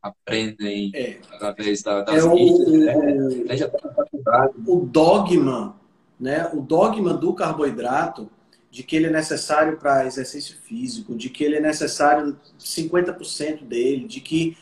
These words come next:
Speaker 2: é, é, a, as plantas são santas e as fibras são idolatradas, e essa, esse, esses dogmas são muito centrais na nutrição,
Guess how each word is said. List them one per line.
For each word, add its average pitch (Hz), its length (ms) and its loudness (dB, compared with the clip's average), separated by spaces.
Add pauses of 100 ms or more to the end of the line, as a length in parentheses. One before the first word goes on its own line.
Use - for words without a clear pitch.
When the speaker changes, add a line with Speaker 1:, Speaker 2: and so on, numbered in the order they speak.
(200)
Speaker 2:
é, 151 460 2
é, 151 80 0
a, 143 220 2
as - 160 -8
plantas 185 420 2
são 165 220 -6
santas 147 680 -6
e 147 80 0
as - 240 -4
fibras 190 520 -2
são 165 340 -2
idolatradas, 143 1000 0
e 143 100 -4
essa, 160 320 -8
esse, 185 280 -4
esses 202 320 -2
dogmas 135 720 -2 (340)
são 185 260 0
muito 202 260 2
centrais 180 760 -2
na 156 100 -4
nutrição, 147 800 -6